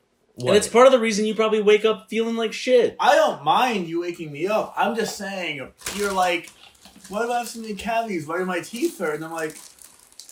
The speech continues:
Speaker 3: "You wake up at four A M and eat, like, eight cookies every <laughs> night."
Speaker 1: Do you
Speaker 2: Not
Speaker 1: at least,
Speaker 2: every
Speaker 3: And
Speaker 2: night.
Speaker 3: don't brush
Speaker 1: do you
Speaker 3: your
Speaker 1: at least
Speaker 3: teeth.
Speaker 1: use milk? <laughs> Wait, don't brush your teeth?
Speaker 3: No.
Speaker 2: Don't share that information.
Speaker 3: <laughs>
Speaker 2: Yes, I do.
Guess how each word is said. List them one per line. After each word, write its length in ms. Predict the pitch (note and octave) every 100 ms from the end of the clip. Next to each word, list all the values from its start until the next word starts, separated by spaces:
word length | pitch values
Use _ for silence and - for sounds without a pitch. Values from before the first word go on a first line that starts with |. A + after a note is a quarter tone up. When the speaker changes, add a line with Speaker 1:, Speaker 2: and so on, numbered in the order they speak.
| -
Speaker 3:
"You 160 | G3+ B3
wake 180 | C#4 A4
up 120 | -
at 60 |
four 360 | F#3+ G#3 A3 A3
A 100 | A3+
M 120 | A3
and 120 | G3 F#3
eat, 200 | F#3+ E3+
like, 280 | F3+ F3 _
eight 240 | F3+ G3+ D#3+
cookies 540 | F3 G3+ G#3 D3 -
every 260 | D4+ E3+ D#3
<laughs> 120 | E3
night." 340 | F3 D#3 C3 A2+ D#3+ - - _
Speaker 1:
Do 80 | C#3
you 80 | C#3+
Speaker 2:
Not 60 | C#3+
Speaker 1:
at 40 |
least, 80 | -
Speaker 2:
every 120 | G3+ A3+
Speaker 3:
And 20 | G#3+
Speaker 2:
night. 40 |
Speaker 3:
don't 140 | A3
brush 120 | B3 A#3
Speaker 1:
do 40 |
you 40 | G#3+
Speaker 3:
your 60 | G3+
Speaker 1:
at 40 |
least 140 | G#3+ G#3+
Speaker 3:
teeth. 80 |
Speaker 1:
use 140 | F#3+ D#3
milk? 340 | B2 C#3+ F#3+ - _
<laughs> 160 | _ -
Wait, 320 | C#4+ C4+ G3
don't 260 | A#3 B3 B3
brush 280 | B3+ A#3+
your 180 | C#4 A#3
teeth? 480 | F#3 F3 G3+ C4 G4+
Speaker 3:
No. 540 | D#3+ G#3+ D4+ A3 F3+ D#3+
Speaker 2:
Don't 240 | C#4 E4+ -
share 480 | - - G#3 G#3+
that 160 | G#3 F3+
information. 960 | F3 D#3 E3 C#3 B2 D3+ D#3+ F#3 E3+ G4+
Speaker 3:
<laughs> 40 |
Speaker 2:
Yes, 260 | A#3 C#4+ -
I 140 | C#4+
do. 680 | G#3+ - D#4+ F#4 A3 A2+ G3+